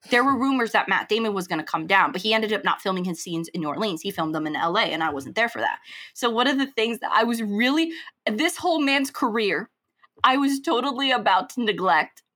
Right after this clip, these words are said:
just to say if I had the chance to talk to Matt Damon, I would have just said, "I loved you on thirty Rock." That would have been the only thing I said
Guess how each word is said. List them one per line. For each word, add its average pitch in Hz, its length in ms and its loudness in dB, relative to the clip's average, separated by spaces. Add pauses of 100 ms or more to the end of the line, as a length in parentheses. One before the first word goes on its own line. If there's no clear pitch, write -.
(400)
just 320 360 -2
to 359 60 -8
say 247 300 -2
if 214 120 2
I 233 80 6
had 294 180 0
the 311 80 0
chance 254 340 -2
to 226 100 -10
talk 185 300 2
to 226 80 -2
Matt 175 280 2
Damon, 165 360 -4
I 196 140 4
would 233 200 -2
have 214 140 -6
just - 260 -6
said, 196 300 -4 (460)
"I 294 220 4
loved 262 500 2
you 254 160 2
on 294 180 4
thirty 277 400 2
Rock." 220 480 4 (180)
That 311 180 6
would 339 160 4
have 339 120 2
been 330 140 2
the 311 240 4
only 320 400 2
thing 302 360 0
I 285 160 6
said 247 380 4